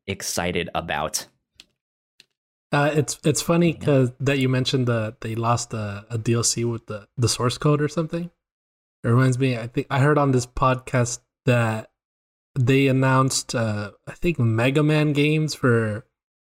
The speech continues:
Speaker 2: for newer consoles. I forgot what, what console, what, what generation it was, but they had announced the remakes of three Mega Man games, and then later on, a few months after they announced it, they were like, "Hey, um,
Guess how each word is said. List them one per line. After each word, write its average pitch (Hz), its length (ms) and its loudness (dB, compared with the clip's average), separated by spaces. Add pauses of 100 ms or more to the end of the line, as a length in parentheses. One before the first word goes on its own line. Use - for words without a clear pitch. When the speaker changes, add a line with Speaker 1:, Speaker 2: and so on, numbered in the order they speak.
(760)
Speaker 2:
for 123 240 2
newer 127 340 4
consoles. 135 840 0
I - 160 -8
forgot 117 360 0
what, 113 220 -8
what 120 140 -8
console, 113 760 -6
what, 127 200 -4 (480)
what 143 160 4
generation 127 600 2
it 113 120 -8
was, 117 220 0
but 113 340 -2 (320)
they 147 260 4
had 143 200 2
announced 139 520 2
the 117 380 2 (480)
remakes 139 560 2
of 117 100 -2
three 143 240 2
Mega 127 240 4
Man 113 280 0
games, 110 520 -2
and 113 220 0
then 113 500 0 (680)
later 131 680 2 (100)
on, 123 360 2
a 113 60 -2
few 131 180 2
months 127 260 2
after 123 280 0
they 113 60 2
announced 117 340 -2
it, 110 160 -8
they 117 80 -6
were 113 140 -4
like, 113 180 -6
"Hey, 147 220 4
um, 110 320 -2